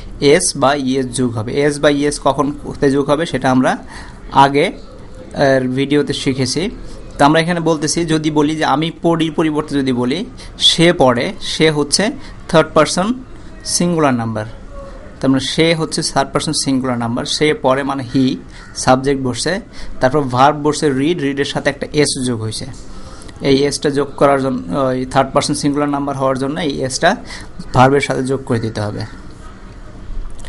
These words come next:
থার্ড হচ্ছে, বাক্যে যদি প্রশ্নবোধক চিহ্ন থাকে, তবে সাহায্যকারী ভার্ব ডু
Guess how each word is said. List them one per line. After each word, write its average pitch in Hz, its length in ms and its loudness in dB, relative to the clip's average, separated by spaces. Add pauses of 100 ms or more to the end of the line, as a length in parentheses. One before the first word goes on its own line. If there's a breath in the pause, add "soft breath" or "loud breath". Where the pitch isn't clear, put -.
(400 loud breath)
থার্ড 185 320 8
হচ্ছে, 147 360 0 (640 loud breath)
বাক্যে 156 420 6
যদি 185 180 2
প্রশ্নবোধক 185 560 2
চিহ্ন 147 300 2
থাকে, 127 320 0
তবে 151 200 2
সাহায্যকারী 160 580 4
ভার্ব 147 440 2
ডু 135 320 2